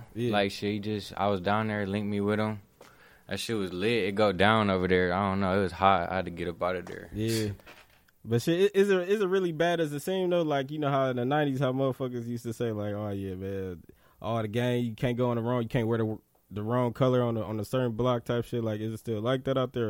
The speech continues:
Speaker 1: Or?
Speaker 2: Shit, when
Speaker 1: No.
Speaker 2: I was editing the video, I was sitting on the video for a couple months, and he was, and, like, they would call me, like, "Uh, don't put that part in there. They dead.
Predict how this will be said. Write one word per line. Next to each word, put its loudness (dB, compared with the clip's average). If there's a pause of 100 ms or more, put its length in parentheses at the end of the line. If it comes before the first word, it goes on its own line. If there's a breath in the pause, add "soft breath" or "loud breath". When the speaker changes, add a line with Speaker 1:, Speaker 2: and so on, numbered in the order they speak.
(120)
Speaker 1:
Or? -6 (340)
Speaker 2:
Shit, -2
when 2
Speaker 1:
No. 4
Speaker 2:
I 6
was 2
editing 2
the 0
video, 2
I 4
was -4
sitting -4
on -2
the -4
video -2
for -6
a -4
couple -2
months, -2
and -12
he -6
was, -6 (140)
and, -8
like, -8
they -2
would -2
call 0
me, -2
like, -6 (200)
"Uh, -8
don't -4
put -6
that -2
part -4
in -6
there. -8
They -4
dead. -4